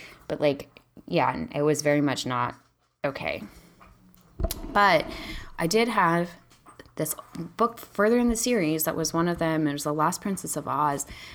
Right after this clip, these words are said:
and Ozma is this, like, beautiful fairy creature, um, in the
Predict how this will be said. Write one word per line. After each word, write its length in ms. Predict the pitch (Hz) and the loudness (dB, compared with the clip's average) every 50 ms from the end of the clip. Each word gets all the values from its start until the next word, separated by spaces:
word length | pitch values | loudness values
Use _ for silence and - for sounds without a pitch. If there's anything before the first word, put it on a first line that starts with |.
| - - | -4 -2
and 120 | 156 151 - | -2 0 4
Ozma 540 | 147 147 160 165 165 170 165 156 156 151 147 | 6 6 6 6 4 2 2 2 2 0 -2
is 120 | 147 143 | -2 -4
this, 140 | 143 139 - | -4 -4 -2
like, 440 | 143 131 123 120 117 120 - - - | 0 0 0 0 -2 -4 -8 -12 -8
beautiful 380 | - 143 135 131 127 - - 120 | -2 0 0 0 -2 -4 -8 -8
fairy 500 | 117 - 117 117 117 117 117 117 117 117 - - - - _ _ - - | -6 -4 -2 -2 -2 -2 -2 -4 -4 -6 -10 -16 -20 -20 _ _ -20 -10
creature, 520 | - - 135 135 - - - - 147 156 - - - - _ _ - - - - - - _ | -6 -4 -4 -4 -4 -6 -6 -6 -6 -8 -10 -14 -20 -20 _ _ -20 -20 -20 -20 -20 -16 _
um, 640 | - 151 143 139 139 131 123 139 - - - - - - - - - _ _ - | -8 -8 -6 -6 -6 -6 -4 -6 -6 -6 -8 -10 -12 -14 -18 -20 -20 _ _ -6
in 180 | 165 160 160 | -4 -4 -2
the 120 | 165 156 | -4 -6